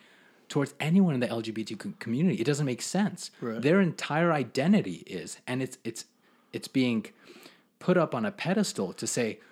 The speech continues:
Speaker 1: "This is who you are at the core of your being."
Speaker 2: Yeah.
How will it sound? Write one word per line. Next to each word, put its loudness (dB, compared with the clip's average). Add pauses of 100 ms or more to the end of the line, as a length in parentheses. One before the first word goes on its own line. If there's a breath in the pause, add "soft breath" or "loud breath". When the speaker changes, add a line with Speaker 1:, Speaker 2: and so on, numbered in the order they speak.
(180 soft breath)
Speaker 1:
"This -2
is 0
who -2
you 0
are 2
at -6
the -10
core 0
of 0
your -2
being." -4
Speaker 2:
Yeah. -8